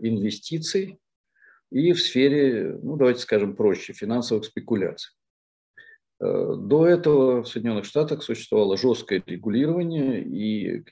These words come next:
сказать, э, деятельность банков по кредитованию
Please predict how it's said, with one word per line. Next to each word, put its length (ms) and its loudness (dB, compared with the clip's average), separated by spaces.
сказать, 200 -18
э, 420 -4
деятельность 440 -2
банков 540 -2
по 200 0
кредитованию 1000 0